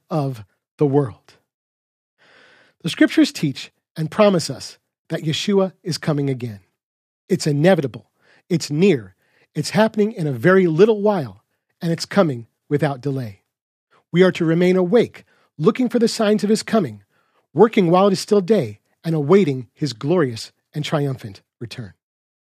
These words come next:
But the scriptures also teach us to be patient, because a day to God may come at any speed he wishes, and he is not slow as we count slowness. And though we remain ready,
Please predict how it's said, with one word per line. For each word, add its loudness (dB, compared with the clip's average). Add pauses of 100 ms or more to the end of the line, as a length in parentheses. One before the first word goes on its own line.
(540)
But -14
the -10
scriptures -2
also 2
teach -8
us -4 (240)
to -8
be -2
patient, -4 (540)
because 2
a -6
day 4
to -2
God 0 (320)
may 2
come 0
at -6 (100)
any 0
speed -4
he -2
wishes, -2 (640)
and 2
he 2
is 2
not -2
slow 0 (240)
as -6
we 0
count -8
slowness. -10 (840)
And 0
though 8
we 6
remain 6
ready, 0